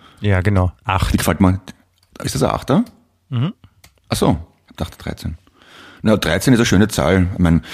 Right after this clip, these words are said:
Speaker 2: ich hab grundsätzlich ge-, gern, äh, gerade Zahlen, also zwölf gefällt mir besser e-, eigentlich.
Speaker 1: Das ist
Speaker 2: Aber
Speaker 1: aber mit
Speaker 2: dreizehn
Speaker 1: der, der autistische Ansatz, oder?
Speaker 2: Na, Entschuldigung, aber acht gefällt mir zum Beispiel auch sehr gut, weil es so schön symmetrisch ist.
Speaker 1: Ja?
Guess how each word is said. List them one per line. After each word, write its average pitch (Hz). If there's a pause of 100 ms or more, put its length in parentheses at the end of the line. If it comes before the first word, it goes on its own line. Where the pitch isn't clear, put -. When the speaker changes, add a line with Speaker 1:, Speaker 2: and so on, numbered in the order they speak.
(120)
Speaker 2:
ich -
hab 104
grundsätzlich 131
ge-, -
gern, 95
äh, 85 (480)
gerade 82
Zahlen, 92
also 92
zwölf 87
gefällt -
mir 98
besser 76
e-, 82
eigentlich. 92 (580)
Speaker 1:
Das 127
ist 147
Speaker 2:
Aber 147
Speaker 1:
aber 135
mit -
Speaker 2:
dreizehn 117
Speaker 1:
der, 117
der 120
autistische 117
Ansatz, 87
oder? 131 (960)
Speaker 2:
Na, 76
Entschuldigung, 92
aber 95
acht 95
gefällt 104
mir 117
zum 117
Beispiel 95
auch 85
sehr 117
gut, 123
weil 98
es 98
so 101
schön 90
symmetrisch 95
ist. 120 (400)
Speaker 1:
Ja? 135